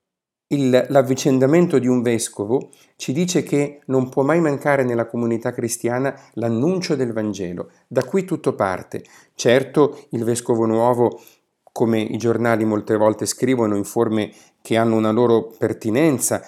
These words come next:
riduttive, è anche una personalità di un grande valore sociale, è sicuramente il capo della cosiddetta curia, ma tutte queste sono, mm, mm,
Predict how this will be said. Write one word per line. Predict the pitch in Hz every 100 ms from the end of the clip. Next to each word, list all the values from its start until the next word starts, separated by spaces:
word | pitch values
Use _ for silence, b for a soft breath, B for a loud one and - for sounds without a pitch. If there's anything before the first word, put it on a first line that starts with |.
| B
riduttive, | 110 117 117 120 175 165 113 92 B -
è | 123
anche | 117 117
una | 110
personalità | 110 104 - 107 107 104 110
di | 104
un | 104
grande | 101 101 98
valore | 98 98 98 95 - b
sociale, | b - 101 101 110 151 107 90 B B
è | 135
sicuramente | - - 123 117 117 117 117
il | 107
capo | - 110 113
della | 110 104
cosiddetta | - 113 107 104 107 107
curia, | - 170 131 107 B B
ma | -
tutte | 135 190 180
queste | 175 139 131
sono, | 110 151 143 120 B B B -
mm, | - 127 - - - - 135
mm, | 127 117